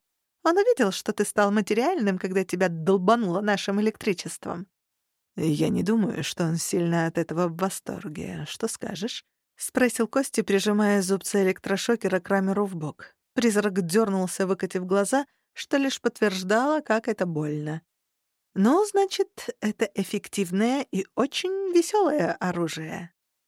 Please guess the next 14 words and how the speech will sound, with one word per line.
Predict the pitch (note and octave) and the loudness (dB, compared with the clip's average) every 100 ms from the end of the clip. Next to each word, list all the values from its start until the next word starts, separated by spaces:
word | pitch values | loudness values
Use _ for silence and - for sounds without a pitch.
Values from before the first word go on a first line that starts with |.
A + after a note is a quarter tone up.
| _ _ _ _ | _ _ _ _
Костя | C#4 C4+ - A3+ | 2 2 0 2
сорвал | A#3+ A3+ A3+ G#3+ | 2 4 4 2
черные | - A3+ G#3 G#3 G3+ | 2 2 2 2 2
одежды | G3 G3+ F#3 F3+ F#3+ | 2 2 2 0 0
Инквизитора, | F#3 G#3 G3 C4+ - F3+ E3+ E3 | 0 -2 0 -2 0 0 2 2
обнажив | F3+ F#3+ F3+ G3+ F#3+ | 2 0 0 -2 0
морщинистую | F#3 F3 - G#3+ G3 F3+ - - F3+ | 0 0 -2 -2 -2 -2 -6 -2 -2
бледную | F3+ G3 F#3+ F#3+ E3+ E3+ | 2 2 2 0 -2 -2
плоть, | E3+ A#3 C#4+ - _ _ _ _ _ | -2 -2 -2 -4 _ _ _ _ _
которую | C4 - A3+ B3+ C#4+ | -2 2 2 2 2
я | A3 G3+ | 2 2
бы | G#3+ | 2
лучше | G3+ F#3+ - | 0 0 -4
прикрыла. | - F#3 D#3+ D#3+ D#3+ | -6 -6 -4 -2 -2